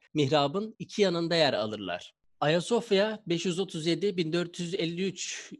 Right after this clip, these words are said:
yılları arasında kilise, bin dört yüz elli üç bin dokuz yüz otuz dört yılları arasında cami, otuz dörtten beri de müze olarak kullanılıyor. Dolayısıyla yaklaşık bin yıl kilise, beş yüz yıl cami olarak hizmet veren Ayasofya, toplamda yaklaşık bin beş yüz yıllık Hristiyan, Müslüman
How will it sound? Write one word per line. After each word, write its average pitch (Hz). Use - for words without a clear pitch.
yılları 139
arasında 120
kilise, 180
bin 165
dört 165
yüz 139
elli 147
üç -
bin 151
dokuz 151
yüz 147
otuz 147
dört 170
yılları 131
arasında 117
cami, 143
otuz 165
dörtten 202
beri 190
de 214
müze 196
olarak 143
kullanılıyor. 104
Dolayısıyla 190
yaklaşık 190
bin 202
yıl 139
kilise, 165
beş 185
yüz 139
yıl 131
cami 151
olarak 139
hizmet 147
veren 117
Ayasofya, 139
toplamda 160
yaklaşık 185
bin 170
beş 214
yüz 139
yıllık 135
Hristiyan, 185
Müslüman 165